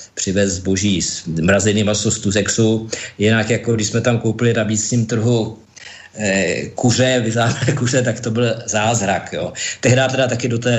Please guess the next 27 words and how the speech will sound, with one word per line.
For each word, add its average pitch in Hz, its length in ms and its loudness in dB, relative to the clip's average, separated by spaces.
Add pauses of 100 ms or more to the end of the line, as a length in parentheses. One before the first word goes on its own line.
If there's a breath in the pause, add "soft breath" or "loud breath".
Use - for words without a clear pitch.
eh, - 400 -8
Libye, 110 540 2
do 110 120 -2
práci 107 720 0 (120)
na 95 100 -2
ambasádě 98 640 0
se 101 140 0
nikdo 101 220 2
moc 104 240 0
nehrnul, 98 440 0
i 90 60 -6
proto 92 240 -2
jsem 104 180 2
se 98 140 0
tam 95 140 2
dostal 95 420 2 (260 loud breath)
poměrně 92 380 2
v - 60 -6
té 95 140 0
vysoké 90 400 0
diplomatické 95 640 0
funkci, - 380 0
protože 101 360 0 (380 loud breath)
tak 123 140 4
velký 123 320 2
zájem 110 400 2
o 104 240 -2